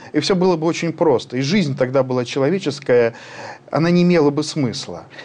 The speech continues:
Но Господь дает возможность. Ты услышал голос Божий, бери посох в свои руки и иди. И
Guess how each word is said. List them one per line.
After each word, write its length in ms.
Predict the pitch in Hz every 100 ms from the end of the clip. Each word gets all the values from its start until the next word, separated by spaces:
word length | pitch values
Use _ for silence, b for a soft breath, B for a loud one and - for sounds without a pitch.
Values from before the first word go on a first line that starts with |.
| B -
Но 100 | 151
Господь 400 | 170 - 208 190
дает 320 | 156 175 180
возможность. 760 | 156 143 131 110 98 95 - - -
Ты 80 | 147
услышал 480 | 151 233 226 156 131
голос 360 | 117 104 98
Божий, 460 | 95 101 90 95 92 B B B - _ _ _ _ - -
бери 200 | 151 151
посох 420 | 135 202 214 196
в 20 | -
свои 220 | 170 170
руки 420 | 170 156 143 139
и 220 | 160 170 151
иди. 380 | 135 113 90 - B B B B B _ -
И 300 | 160 147